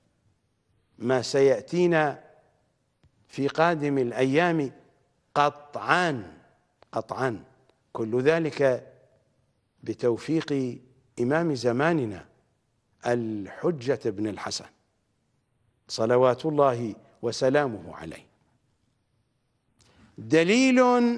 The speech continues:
كما قلت لكم من داخل المنهج، إنها المكونات الأصلية الحقيقية للطعام الذي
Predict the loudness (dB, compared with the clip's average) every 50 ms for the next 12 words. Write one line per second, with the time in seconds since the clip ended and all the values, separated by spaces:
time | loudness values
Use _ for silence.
0 | -6 -10 -18 -20 _ _ _ _ _ _ _ _ _ _ _ _ _ _ _ _
1 | _ _ _ _ _ -2 0 2 4 4 2 2 2 2 2 2 2 2 0 2
2 | 4 2 2 2 2 0 0 0 -2 -8 -14 -20 _ _ _ -6 -2 2 2 4
3 | 4 4 4 4 4 2 2 0 -2 -2 0 2 2 2 2 2 0 0 0 -2
4 | -2 -6 -10 -12 -14 -16 -20 -20 -20 -20 _ _ _ _ _ _ _ _ _ _
5 | _ _ _ _ _ _ _ -8 -4 0 2 2 2 4 4 2 2 2 0 -2
6 | -6 -14 -20 -20 _ -6 0 0 0 2 0 -2 -2 -2 -2 -2 -2 0 2 2
7 | 2 2 2 2 2 2 2 2 0 -2 -4 -4 -4 -4 -4 -4 -6 -10 -16 _
8 | _ _ _ _ _ _ _ _ _ _ _ _ _ _ _ _ _ _ _ _
9 | _ -2 0 0 0 -2 -4 -4 -6 -6 -6 -4 -2 0 0 0 2 2 2 2
10 | 2 0 -6 -10 -12 -12 -10 -4 0 0 0 0 0 -2 -2 -2 0 -2 -4 -2
11 | -2 -2 -2 0 2 0 0 0 0 -2 0 0 -2 -4 -8 -14 -20 _ _ _
12 | _ _ _ _ _ _ _ _ _ _ _ _ _ _ _ _ _ _ _ -6
13 | -2 -2 -2 0 2 2 2 4 4 2 2 2 0 0 0 -2 0 0 2 0
14 | 0 0 -2 -4 -4 -4 -6 -8